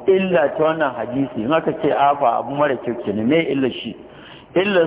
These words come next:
sa shi ne Muhammad bin Walid al-Qurashi da ya zo cikin sanadin. Wa ba'da ma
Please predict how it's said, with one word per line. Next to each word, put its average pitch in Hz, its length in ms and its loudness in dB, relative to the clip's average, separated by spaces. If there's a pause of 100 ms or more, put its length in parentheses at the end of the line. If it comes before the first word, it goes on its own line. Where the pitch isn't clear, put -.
sa 190 160 0
shi 208 140 -6
ne 185 120 -2
Muhammad 156 500 -2
bin 160 200 -2
Walid 139 320 -2
al-Qurashi 127 600 -2 (460)
da 113 120 2
ya 151 100 6
zo 151 220 2
cikin 156 260 -2
sanadin. 139 380 0 (600)
Wa 120 200 4
ba'da 185 400 4
ma 175 420 2